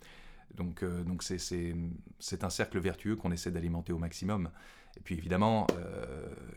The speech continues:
il y a aussi le, ceux qui ne sont pas engagés volontairement, qui ne connaissent pas notre démarche, ce qui est peut-être votre cas, à vous auditeurs, auditrices. Et donc, euh, donc à ce moment-là, nous essayons, enfin nous essayons, j'essaye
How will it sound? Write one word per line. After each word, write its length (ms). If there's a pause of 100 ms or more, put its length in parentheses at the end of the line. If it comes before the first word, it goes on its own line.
il 100
y 60
a 80
aussi 380
le, 160 (180)
ceux 200
qui 360
ne 100
sont 200
pas 160
engagés 300
volontairement, 480
qui 120
ne 60
connaissent 280
pas 100
notre 240
démarche, 480 (300)
ce 80
qui 60
est 40
peut-être 340
votre 220
cas, 300 (840)
à 160
vous 180
auditeurs, 400
auditrices. 580 (560)
Et 60
donc, 320
euh, 340
donc 280
à 120
ce 140
moment-là, 440
nous 540
essayons, 400
enfin 200
nous 200
essayons, 380
j'essaye 500